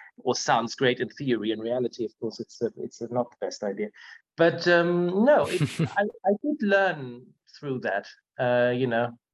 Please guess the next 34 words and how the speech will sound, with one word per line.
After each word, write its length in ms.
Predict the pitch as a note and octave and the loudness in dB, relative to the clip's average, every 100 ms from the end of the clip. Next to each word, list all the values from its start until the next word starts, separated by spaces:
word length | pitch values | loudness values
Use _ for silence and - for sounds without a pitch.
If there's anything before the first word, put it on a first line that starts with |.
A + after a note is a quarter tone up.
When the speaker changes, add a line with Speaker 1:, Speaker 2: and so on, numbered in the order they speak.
| _ _ A#2+ | _ _ -8
Speaker 1:
not 480 | B2 B2+ C3+ D3+ D3+ | -2 2 4 2 2
to 100 | C3+ | 0
have 220 | D3 C#3+ | 0 -2
to, 180 | - - - - | -10 -12 -12 -12
to 80 | - | -2
be 160 | G#3 A#3 | 2 2
patient, 560 | - A3+ B3+ - - G#2+ | 2 0 2 0 -2 -2
I 60 | |
think, 220 | G#2 A2+ | -4 -2
which 160 | C3+ C3+ | -4 -4
is 100 | C3+ | -2
one 160 | D#3 C#3 | 0 0
important, 560 | C3 C#3 B2+ A2 G#2 _ G#2 | -2 -4 -4 -10 -12 _ -6
uh, 360 | G#2 G2+ G2+ G3+ _ _ _ _ _ _ _ _ - - | -2 0 0 -2 _ _ _ _ _ _ _ _ -20 -4
thing 540 | D#3 B2 A2 A2 C3 A2 | 2 2 0 -8 -10 -2
one 160 | A#2+ A#2 | -2 0
has 200 | B2+ - | -2 -4
to 80 | A2+ | -4
be 180 | B2 | 0
able 320 | B2+ B2+ A#2 - | 2 2 2 -6
to, 140 | A2+ | -4
which 160 | A2+ - | -4 -4
unfortunately, 500 | A#2+ - D#3 - C#3+ | -6 -2 -4 -4 -4
and 80 | C3 C3+ | -2 -2
it's 160 | C3+ | 0
not 180 | E3 C3+ | 0 2
my 100 | A#2 | 0
nature, 340 | B2+ C3+ - G2+ | 0 -2 -2 -6
I'm 100 | A#2 | -4
not 120 | B2+ | -8
a 60 | |
patient 400 | - A#2+ A2+ - - | -6 -6 -6 -10 -6
person, 420 | C#3 B2+ - - | -4 -4 -6 -8
but, 140 | G#2+ | -6